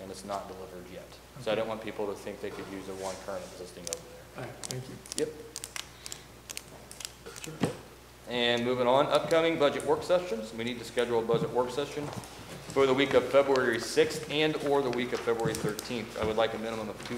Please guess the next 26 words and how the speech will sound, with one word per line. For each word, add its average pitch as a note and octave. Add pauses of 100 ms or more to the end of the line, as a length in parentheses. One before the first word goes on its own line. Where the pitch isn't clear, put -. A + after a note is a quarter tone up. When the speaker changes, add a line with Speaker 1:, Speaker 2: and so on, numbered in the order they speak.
Speaker 1:
work A#2
sessions. D3+ (280)
Again, A#2
the A2+
budget A2+
is A2+
due A2+
by G#2+
April A2+
first, G#2 (240)
twenty G#2
seventeen, C3+ (760)
and, G#2+
uh, G#2+
tentative B2
submission A2+
to G#2+
City A2
Council G#2+
will G2+
be G#2
on G#2
March G#2
sixth, -
twenty G#2
seventeen G2+